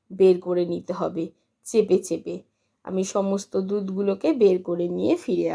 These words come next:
আসছি। এবারে চলে যাব সরাসরি শিলপাটায়।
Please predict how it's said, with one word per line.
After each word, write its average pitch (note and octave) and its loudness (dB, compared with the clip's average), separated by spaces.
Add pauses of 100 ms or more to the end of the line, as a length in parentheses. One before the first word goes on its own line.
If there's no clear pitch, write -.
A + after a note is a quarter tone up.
আসছি। - -10 (520)
এবারে C4 6
চলে C4 4
যাব B3+ 4 (100)
সরাসরি G3+ 0 (640)
শিলপাটায়। B3+ 0